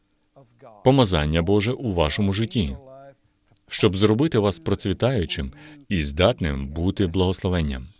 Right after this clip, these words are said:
Тому вам варто вхопитися за те, про що він навчає.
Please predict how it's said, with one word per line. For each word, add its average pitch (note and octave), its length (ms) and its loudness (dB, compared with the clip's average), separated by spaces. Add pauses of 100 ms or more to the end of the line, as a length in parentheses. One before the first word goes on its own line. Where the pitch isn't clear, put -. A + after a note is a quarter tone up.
(640)
Тому D3+ 220 2
вам B2 200 4
варто A2+ 280 2
вхопитися G#2 600 -2
за D#2+ 140 0
те, F#2+ 280 -2 (380)
про A2+ 120 -2
що E2+ 220 -2
він D#2 120 -2
навчає. E2+ 580 -4